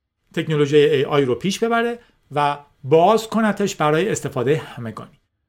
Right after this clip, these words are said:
عجیبترین محصولش فعلاً چت جی پی تیه که خب هممون در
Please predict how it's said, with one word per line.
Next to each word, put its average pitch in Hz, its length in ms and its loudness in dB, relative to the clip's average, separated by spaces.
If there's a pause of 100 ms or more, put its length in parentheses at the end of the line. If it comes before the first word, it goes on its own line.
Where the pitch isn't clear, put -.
(520)
عجیبترین 180 580 0
محصولش 185 480 0
فعلاً 185 220 2
چت 160 280 0
جی 135 120 -6
پی 135 140 -6
تیه 190 240 2
که 190 120 0
خب 160 200 -4
هممون 143 440 2
در 143 280 -2